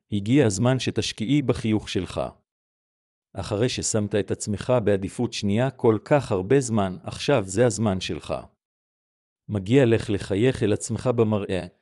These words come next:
ולאהוב את מה שאת רואה. מעבר להקפדה על שגרה דנטלית טובה,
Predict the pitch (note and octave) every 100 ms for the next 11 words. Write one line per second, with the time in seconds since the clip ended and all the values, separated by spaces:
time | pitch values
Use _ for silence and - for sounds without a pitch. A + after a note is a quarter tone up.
0 | _ F#2+ G2+ G#2+ C#3+ B2 A2 C3 C3+ -
1 | A#2 - G2 E2+ B1+ A#1+ _ _ _ _
2 | _ _ _ _ _ - G#2+ C3 D#3+ C#3+
3 | A2 G2 - G#2+ A2 C3+ G#2+ - G2+ A#2
4 | C3 G#2+ G2+ - C3+ A#2+ - - A2 F#2
5 | D2+